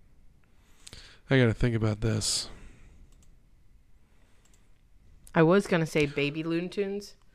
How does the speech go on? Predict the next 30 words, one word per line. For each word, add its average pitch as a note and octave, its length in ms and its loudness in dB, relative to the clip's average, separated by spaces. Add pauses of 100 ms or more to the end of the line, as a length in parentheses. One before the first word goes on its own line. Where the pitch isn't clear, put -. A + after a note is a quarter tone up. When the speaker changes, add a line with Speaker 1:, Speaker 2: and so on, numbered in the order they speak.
Speaker 1:
Foster's C#3 420 6
Home C3 160 8
for B2 80 6
Imaginary A2+ 440 2
Friends. - 400 -12 (840)
Speaker 2:
Figured. C3+ 480 -2 (400)
Speaker 1:
Yeah. A2 160 -2 (1300)
Yeah. - 180 -12 (960)
Speaker 2:
Yeah. C3+ 240 0 (300)
I F3+ 80 2
was F3+ 80 2
gonna F#3+ 220 4
say E3+ 180 10
Baby C#3+ 340 6
Looney D#3 300 4
Tunes F3+ 320 0
'cause C3+ 200 0
I B2+ 100 4
just C3+ 280 -4
loved A#2+ 280 -2
the C#3+ 140 -8
little C#3+ 280 -8
babies. D#3 640 -8
<laughs> - 60 -6 (800)
But D#3 140 -4
then D3 160 -6
I B2+ 60 -6
was D3 160 -10
like, - 180 -12
I - 160 -10